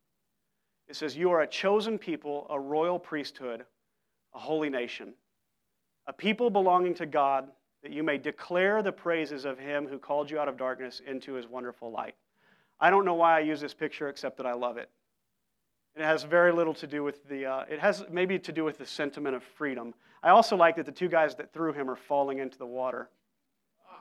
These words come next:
This is where Scripture says your identity should come from.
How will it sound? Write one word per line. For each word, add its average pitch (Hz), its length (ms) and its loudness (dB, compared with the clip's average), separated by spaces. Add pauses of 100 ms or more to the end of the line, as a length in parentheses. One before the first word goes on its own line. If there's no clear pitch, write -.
(1500)
This 220 260 6
is 202 160 0
where 180 180 0
Scripture 175 440 -4
says 143 260 -6
your 147 180 2
identity 139 380 0
should 127 220 -12
come 120 160 -12
from. 107 320 -16